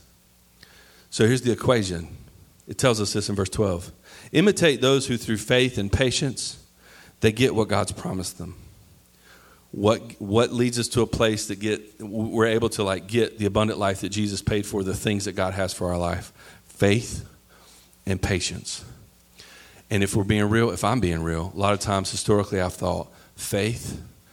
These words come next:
and ability, faith and talent, faith and resources, faith and connection, faith and "I've got a plan." Nope.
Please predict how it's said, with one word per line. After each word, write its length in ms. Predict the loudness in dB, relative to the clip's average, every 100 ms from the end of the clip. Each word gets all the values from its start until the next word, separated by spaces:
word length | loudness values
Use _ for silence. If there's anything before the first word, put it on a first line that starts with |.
| -20 -20 _
and 140 | -2 0
ability, 560 | 2 0 -2 -8 -12 -18 -20 -20 _ _ _ _ _ _ _ _ _ _ _
faith 480 | -8 -2 0 -2 -4
and 120 | -6
talent, 440 | -4 -4 -4 -10 -14 -20 _ _ -20 -20 _
faith 440 | -4 0 0 -2
and 120 | -4
resources, 880 | -2 -2 -2 -2 -4 -6 -6 -10 -12 -20 -20 -20
faith 360 | 0 2 2 0
and 120 | -4
connection, 720 | -2 -2 -2 -6 -6 -10 -16 -20 -20 -20 -18
faith 380 | -2 2 4 2
and 140 | -2
"I've 160 | -2 -2
got 160 | -4
a 20 |
plan." 540 | 0 0 0 -2 -8 -16 -20 -20 -20 -14
Nope. 420 | 2 4 4 -4